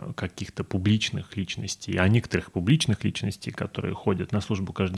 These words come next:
день, их главный враг, что они не могут свыкнуться со своим внутренним страхом, открыть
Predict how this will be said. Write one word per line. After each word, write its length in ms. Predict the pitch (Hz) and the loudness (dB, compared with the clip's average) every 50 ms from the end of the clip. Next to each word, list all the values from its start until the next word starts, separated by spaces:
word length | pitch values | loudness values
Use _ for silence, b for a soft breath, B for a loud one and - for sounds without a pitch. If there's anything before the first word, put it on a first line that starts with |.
| 95 90 | 4 4
день, 100 | 87 - | 2 4
их 160 | - 123 117 107 | 4 4 4 6
главный 300 | 107 120 127 120 113 107 | 6 6 6 6 4 4
враг, 220 | 104 131 165 160 | 4 4 4 4
что 160 | - - 107 101 | 2 0 2 2
они 280 | 101 113 123 127 127 B B B | 4 6 6 4 4 B B B
не 100 | - 110 | 6 8
могут 640 | 110 110 113 120 135 131 123 123 113 - - - - - - - | 8 10 10 10 8 8 6 4 4 2 -2 -12 -16 -16 -14 -6
свыкнуться 880 | - - 104 123 135 135 - 117 107 101 - - - 98 98 98 92 - - | 0 4 6 6 6 8 6 6 6 4 2 -4 -4 -4 -4 -4 -6 -10 -10
со 80 | - 95 | -10 -8
своим 300 | - - 101 107 107 101 | 0 2 4 6 6 8
внутренним 640 | 98 107 113 123 120 - 117 110 107 104 104 101 95 | 8 8 8 8 6 6 4 6 6 6 6 6 4
страхом, 800 | - - - - 92 95 95 92 - - 107 98 92 92 98 98 | 2 2 2 4 4 4 4 2 0 -4 -2 -2 0 0 -2 -2
открыть 640 | 85 - - - 113 101 101 90 - - - - | -4 -4 -2 2 2 4 4 2 0 -6 -10 -10